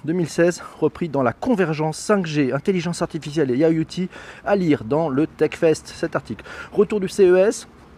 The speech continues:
C'est Lionel qui nous signale que l'I O T passerait à onze virgule quatre milliards de transactions en deux mille vingt-cinq. C'est quatre virgule six milliards de transactions avec la quatre G. On voit bien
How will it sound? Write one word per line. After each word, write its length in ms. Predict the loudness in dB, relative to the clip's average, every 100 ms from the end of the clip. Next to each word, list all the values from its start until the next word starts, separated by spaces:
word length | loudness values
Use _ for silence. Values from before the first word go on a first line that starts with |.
| -20 -20 -20 -20
C'est 220 | -8 -2 2
Lionel 320 | 2 2 0
qui 100 | 0
nous 100 | -2
signale 300 | -2 -2 -2
que 280 | 0 0 -2 -2
l'I 180 | 0 0
O 20 |
T 140 | -2 -2
passerait 440 | -2 0 -2 0
à 140 | 0 0
onze 240 | -2 0
virgule 240 | 0 0 0
quatre 220 | -2 0
milliards 300 | 0 4 2
de 60 |
transactions 520 | 2 -4 -6 -4 -4 -8 -10 -20 -20 -20 -4
en 180 | -2 -2
deux 240 | -2 0
mille 280 | 0 -2 -2
vingt-cinq. 640 | -2 -2 -4 -2 -2 -4 -8 -16
C'est 180 | -6 -6
quatre 260 | -2 -4 -2
virgule 280 | -4 -4 -8
six 480 | -8 -6 -6 -10 -20 -20 -20 -20 -20 -14
milliards 420 | -8 -4 -2 -2 -4
de 80 |
transactions 640 | -10 -10 -8 -8 -8 -10 -8
avec 240 | -10 -12
la 60 | -8
quatre 200 | -8 -4
G. 220 | -4 -4 -8 -20 -20 -16 -10
On 40 |
voit 160 | -4 -2
bien 260 | -2 -4